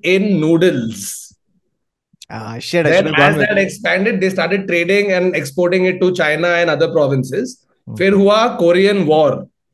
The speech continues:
Speaker 1: And after that, South Korea's rapid push towards industrialization। And obviously, because Samsung was already a well-known thing, they pushed heavily।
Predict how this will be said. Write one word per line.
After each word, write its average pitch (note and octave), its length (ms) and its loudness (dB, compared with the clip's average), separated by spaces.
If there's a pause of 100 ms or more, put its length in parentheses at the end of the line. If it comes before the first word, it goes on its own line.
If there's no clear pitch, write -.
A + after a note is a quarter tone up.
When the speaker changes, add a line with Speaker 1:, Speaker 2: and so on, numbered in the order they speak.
(160)
Speaker 1:
And D3+ 220 -4
after C#3+ 340 -2
that, G3 420 0
South E3 360 0
Korea's G3 420 2
rapid C#3+ 540 -2
push F#3 240 0
towards F#3 340 0
industrialization। D3 1040 0
And B2+ 80 -2
obviously, D3+ 400 -4
because E3+ 340 0
Samsung C#3+ 400 -2
was E3 200 0
already D3 460 -2
a E3 120 2
well-known D3 400 -2
thing, E3+ 240 -2
they D3 160 0
pushed E3 300 -6
heavily। C#3+ 500 -4